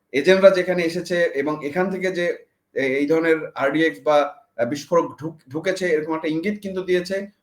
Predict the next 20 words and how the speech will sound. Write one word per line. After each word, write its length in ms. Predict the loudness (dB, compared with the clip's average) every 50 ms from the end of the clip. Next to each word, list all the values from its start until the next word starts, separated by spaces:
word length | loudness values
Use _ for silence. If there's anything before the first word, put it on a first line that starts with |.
| _ 0
প-, 240 | 4 4 4 4 2
ফলশ্রুতিতে 800 | 2 2 2 2 0 -2 -6 -6 -4 -2 -2 -2 -2 -4 -10 _ _ _ _ _ 0
তার, 260 | 2 6 6 6 6
আহ, 60 | 4
আহ, 800 | 0 2 6 6 8 8 8 6 4 0 -2 -4 -4 -8 -10 -8
উম, 180 | -8 -8 -6 -2
অ্যাকশনে 440 | -2 -2 -2 -2 -4 0 0 0 0
ভারত 340 | 0 -2 0 0 0 0 0
কিন্তু 260 | -8 -10 -6 -4 -2 -2
বাংলাদেশের 500 | 0 0 2 2 0 0 -2 -8 -10 -10
উপরে 160 | -6 -4 -4
একটা 220 | -4 -2 -2 -2
অ্যাকশন 300 | -2 -2 -2 -8 -8 -6
নেওয়ার 260 | -4 0 2 2 2
সম্ভাবনা 440 | 0 -2 -8 -6 -4 -4 -2 0 0
রয়েছে 400 | 0 0 -2 -2 -4 -6 -8 -8 -8 _ _ _ -8
এবং 280 | -4 -2 -2 -2 -4 -4
সেই 460 | -8 -4 0 0 0 0 0 -4 -4 -4
পরিপ্রেক্ষিতেই 580 | -4 -4 -4 -6 -8 -8 -8 -8 -6 -6 -8
কিন্তু 400 | -8 -8 -10 -6 -4 -4 -4 -4